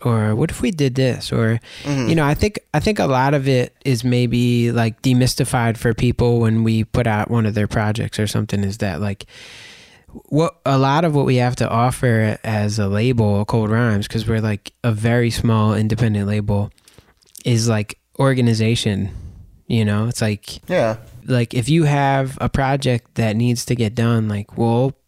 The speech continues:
Speaker 1: we'll push you along to get it finished, or, you know, we'll, we'll try to give you, like, the tools that we've, uh, figured out that help stay organized on kind of both sides, you know, deadlines and, and having all your ducks in a row and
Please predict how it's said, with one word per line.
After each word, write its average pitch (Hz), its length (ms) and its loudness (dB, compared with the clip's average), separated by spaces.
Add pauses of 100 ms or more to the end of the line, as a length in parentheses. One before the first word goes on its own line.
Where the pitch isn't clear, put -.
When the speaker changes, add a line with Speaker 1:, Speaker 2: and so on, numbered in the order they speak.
Speaker 1:
we'll 131 160 0
push 165 320 -2
you 147 160 2
along 131 440 2
to 123 120 -2
get 120 280 0
it 113 120 -2
finished, 113 600 -2
or, 107 200 0
you 117 160 0
know, 107 140 2
we'll, 110 200 0
we'll 117 100 -4
try 127 200 0
to 120 100 2
give 117 200 0
you, 120 160 2
like, 113 220 -2
the 113 100 -4
tools 120 400 0
that 104 180 0
we've, 110 400 -2 (720)
uh, 101 480 0 (140)
figured 110 460 -2
out 104 440 -2 (320)
that 123 300 0
help 117 360 -2 (380)
stay - 300 -2
organized 104 840 -2 (180)
on 117 320 0 (100)
kind 220 200 0
of 160 100 0
both 123 220 2
sides, 127 540 -4
you 117 80 0
know, 107 240 0
deadlines 107 720 0
and, 98 340 -4 (420)
and 107 280 0
having 113 280 0
all 107 120 2
your 104 100 2
ducks 107 300 -2
in 113 80 2
a 101 60 2
row 104 380 2
and 101 260 0